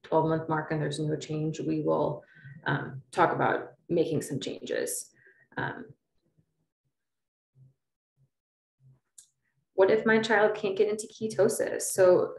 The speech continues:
this is a, a good question, and making sure we understand that being in ketosis is really important to be a part of this diet and getting all those great benefits that Doctor P mentioned in the beginning. So,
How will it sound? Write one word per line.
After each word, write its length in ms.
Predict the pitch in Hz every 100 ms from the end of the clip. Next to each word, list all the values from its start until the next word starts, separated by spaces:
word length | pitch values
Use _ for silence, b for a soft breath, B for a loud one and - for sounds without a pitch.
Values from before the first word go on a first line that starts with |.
| -
this 240 | 175 202
is 140 | 226 196
a, 220 | 196 -
a 80 | 180
good 180 | 185 190
question, 580 | 190 185 - 175 165 - -
and 400 | 165 165 165 143 - _ _ _ _ _ -
making 380 | 190 185 180 180
sure 180 | 175
we 140 | 175 165
understand 560 | 165 165 - 170 165
that 380 | 160 151 165 - _ _ - -
being 200 | 202 202
in 100 | 185
ketosis 520 | 196 190 175 175 156
is 120 | 160 160
really 220 | 170 165
important 500 | 160 - - 160 -
to 80 | 147
be 300 | - 147 - _ _
a 60 | 165
part 260 | - 165
of 120 | 160 170
this 180 | 208
diet 340 | - 254 285 262
and 280 | 175 160 156 B B B _ - - 160
getting 240 | 185 175
all 180 | 160 160
those 180 | 156 151
great 360 | - 165 -
benefits 460 | 156 151 147 156 -
that 180 | 151 147
Doctor 260 | 156 156
P 160 | 156 165
mentioned 380 | 160 156 170 160
in 80 | 160
the 60 | 151
beginning. 500 | 147 160 156 156 -
So, 400 | - 175 170